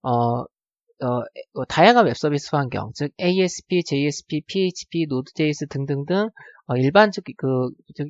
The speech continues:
그 현재 많은 개발 분야에서 이루어지고 있는 웹 개발 환경 있죠. 그 환경에서 앵귤라 제이에스를 적용한 웹 개발 방식을 소개하고 있습니다.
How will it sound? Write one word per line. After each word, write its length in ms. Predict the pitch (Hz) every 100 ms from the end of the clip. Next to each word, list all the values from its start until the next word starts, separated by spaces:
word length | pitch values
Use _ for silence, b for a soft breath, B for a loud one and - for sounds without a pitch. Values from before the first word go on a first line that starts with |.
| -
그 100 | - 127 131 156 -
현재 500 | 254 220 165 170 110 b b
많은 340 | 139 143 226 233
개발 280 | 156 165
분야에서 400 | 156 147 147 147
이루어지고 500 | 135 131 135 135 131
있는 300 | 123 127 160 156
웹 240 | 143 151
개발 280 | - 135 131
환경 340 | 143 202 185 123
있죠. 360 | - 123 165 226 b b
그 80 | -
환경에서 760 | 139 196 202 185 120 - 185 127 B B B
앵귤라 400 | 139 202 214 208
제이에스를 600 | 208 196 - 190 196 190
적용한 640 | 139 143 143 160 165 135
웹 180 | 139 151 -
개발 260 | 139 139
방식을 420 | 135 123 - 151
소개하고 400 | 175 208 196 156
있습니다. 580 | 107 - 110 101 104 110